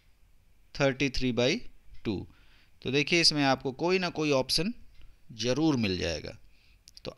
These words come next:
आया ना मज़ा, कितना सिंपल है। ये तो मैंने आपको फॉर्मूले से बताया, लेकिन अगर आप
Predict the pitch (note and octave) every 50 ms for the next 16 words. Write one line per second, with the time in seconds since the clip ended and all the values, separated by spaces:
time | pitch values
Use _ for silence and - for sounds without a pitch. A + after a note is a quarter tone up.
0 | - - C#3 E3 F3 F#3 F#3 F#3+ F#3 F#3 F3+ F3+ D#3+ - - - F#3+ G3 - -
1 | A#3 B3+ B3 A3+ - - G3 - - D3+ C#3+ B2 G#2+ G2 - - - - _ -
2 | - - - - - _ _ _ _ - - _ _ - - - - _ - -
3 | _ _ - - - A2+ A#2 C#3 D#3+ - G#3+ G#3 G3+ G3+ G3+ G3+ G3 F#3+ F#3+ -
4 | B3+ A#3 - - F#3 E3+ E3+ F#3 G#3+ A3 G#3+ G3+ F#3 F3 D3 B2+ A#2 - - -
5 | - - - - - - - - - - - - - - _ _ _ _ - B2+
6 | C3 - F3 E3 D#3 D3+ D#3 D3+ D3+ D3+ C#3+ -